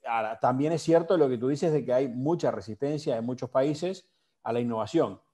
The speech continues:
Y a veces protegemos, tomamos el, el sentido ex-, exactamente opuesto al que deberíamos cuando tomamos medidas que son proteccionistas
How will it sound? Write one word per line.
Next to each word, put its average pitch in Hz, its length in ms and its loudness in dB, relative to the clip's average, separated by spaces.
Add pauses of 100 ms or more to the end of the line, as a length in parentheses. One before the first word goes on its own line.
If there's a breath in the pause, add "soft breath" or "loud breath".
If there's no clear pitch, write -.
(140)
Y 120 100 -6
a 127 60 0
veces 156 240 0
protegemos, 180 800 0
tomamos 160 400 2
el, 131 240 -2
el 120 240 -6
sentido 165 760 -2
ex-, - 240 -14
exactamente 151 460 -2
opuesto 131 400 0
al 113 80 -2
que 123 100 -4
deberíamos 147 540 0 (320 soft breath)
cuando 135 240 0
tomamos 156 340 2
medidas 170 480 0
que - 140 -6
son 139 240 -4
proteccionistas 180 1000 -4